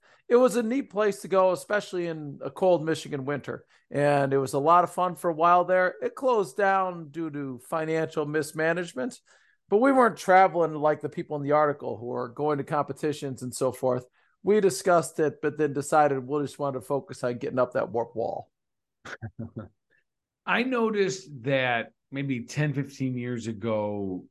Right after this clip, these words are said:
Speaker 2: more and more, like, gymnastics places had a ninja section where people could do a ninja class instead of, like, a traditional gymnastics class. But I've noticed in the last three to five years, even in my area,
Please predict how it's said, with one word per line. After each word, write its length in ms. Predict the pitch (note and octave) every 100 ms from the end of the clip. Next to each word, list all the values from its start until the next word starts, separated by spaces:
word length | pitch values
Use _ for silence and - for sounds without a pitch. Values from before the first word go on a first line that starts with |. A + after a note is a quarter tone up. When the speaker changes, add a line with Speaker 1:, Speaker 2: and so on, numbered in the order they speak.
| -
Speaker 2:
more 380 | A2+ A#2+ B2+
and 100 | C3+
more, 200 | B2+ A#2+
like, 260 | A#2 G2+ F#2+
gymnastics 840 | F#2 A#2+ A2+ A2 G#2+ A2 - E2+
places 560 | - - F2+ D#2 E2+ D2+
had 540 | - G#2+ A2 G2 F2 -
a 400 | G2 F#2+ F2 -
ninja 540 | F#2 A#2 C3 B2+ G#2
section 600 | F#2+ - G#2 - F#2+ C#2+ C#2 _ _ -
where 140 | B2
people 240 | B2+ C3
could 180 | B2+ A#2
do 180 | A2+ A#2
a 60 | A2+
ninja 500 | A#2 C3 C3 A#2 A#2
class 460 | - A2 G#2 -
instead 300 | G#2 - A#2
of, 100 | A2
like, 140 | G#2 G2
a 60 |
traditional 500 | F#2 - A#2+ A#2 F#2+
gymnastics 600 | F2+ G#2+ G2+ A2+ A#2 -
class. 440 | - F#2+ E2 D#2 - _ _ _ _ _
But 100 | -
I've 200 | F3+ B3+
noticed 340 | D#4 C#4+ B3+ -
in 80 | G3
the 80 |
last 420 | D#3+ D#3+ D3+ - -
three 220 | C#3+ F#3
to 80 | E3
five 580 | - - E3+ G#3+ G#3
years, 640 | D#3+ C#3 A#2+ G#2+ A#2 A#2+ C#3
even 300 | F3+ G#3 F#3
in 200 | D#3 C#3
my 380 | C3+ F3+ B3 A3+
area, 680 | C3+ A#2 G2+ G2 G2 F#2+